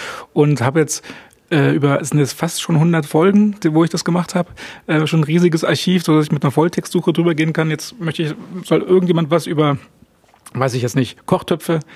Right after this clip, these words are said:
äh, haben, dann, dann kann ich Kochtöpfe eingeben und dann kriege ich dann ein paar, äh, Zitate dazu und dann, äh,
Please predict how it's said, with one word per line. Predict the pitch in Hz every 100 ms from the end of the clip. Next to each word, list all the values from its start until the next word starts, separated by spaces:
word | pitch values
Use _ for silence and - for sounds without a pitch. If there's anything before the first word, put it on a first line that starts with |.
| - -
äh, | 196 160 160
haben, | 151 170 170
dann, | 156 151
dann | 147 151 151 143
kann | 170
ich | 160
Kochtöpfe | 170 165 160 165
eingeben | 156 151 151
und | 151
dann | 139 147 -
kriege | - 156
ich | -
dann | 151
ein |
paar, | 139 139 135 - - -
äh, | 147
Zitate | - 151 143 147
dazu | 156 143 160
und | 156 147
dann, | 143 139 - - - -
äh, | 131 131